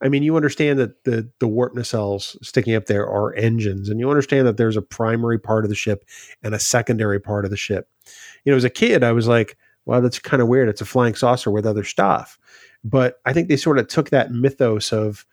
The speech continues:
of the flying saucer, because we were just coming past, uh,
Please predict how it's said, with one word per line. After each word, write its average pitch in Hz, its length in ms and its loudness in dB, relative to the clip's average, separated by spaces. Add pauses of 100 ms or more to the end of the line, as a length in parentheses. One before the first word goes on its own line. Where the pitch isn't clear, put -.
(320)
of 113 120 -6
the 117 60 -2
flying 120 380 2
saucer, 123 480 0
because 104 260 -4
we 107 80 -6
were 107 120 -2
just 117 160 -4
coming 107 320 -4
past, 110 440 -4
uh, 104 260 -2